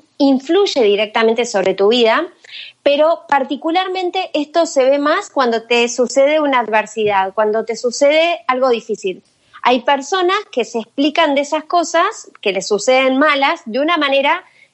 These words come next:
que les permite accionar, seguir adelante, lo toman como un desafío y lo superan. Y hay otras personas en las cuales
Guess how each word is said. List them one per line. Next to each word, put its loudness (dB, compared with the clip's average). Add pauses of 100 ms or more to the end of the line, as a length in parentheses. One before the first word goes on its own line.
que 2
les -2
permite -2 (220)
accionar, 0
seguir -4
adelante, 0
lo -4
toman -2
como -2
un -2
desafío -2
y 0
lo -2
superan. -2 (440)
Y 2
hay 4
otras -4
personas -4 (100)
en 0
las -4
cuales 0